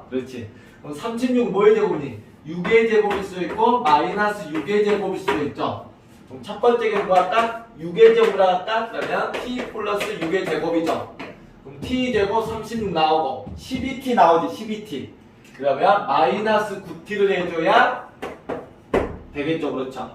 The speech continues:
오케이? 그러면 이 구가 뭐야? 어, 제곱수가 되네?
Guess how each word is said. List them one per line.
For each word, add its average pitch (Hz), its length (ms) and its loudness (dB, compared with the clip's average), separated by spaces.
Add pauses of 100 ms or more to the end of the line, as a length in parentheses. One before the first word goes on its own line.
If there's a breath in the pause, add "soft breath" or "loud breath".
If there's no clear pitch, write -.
(120)
오케이? 208 520 0
그러면 190 340 4
이 226 180 -6
구가 196 260 2
뭐야? 196 380 0
어, 165 220 0
제곱수가 170 640 0
되네? 202 480 0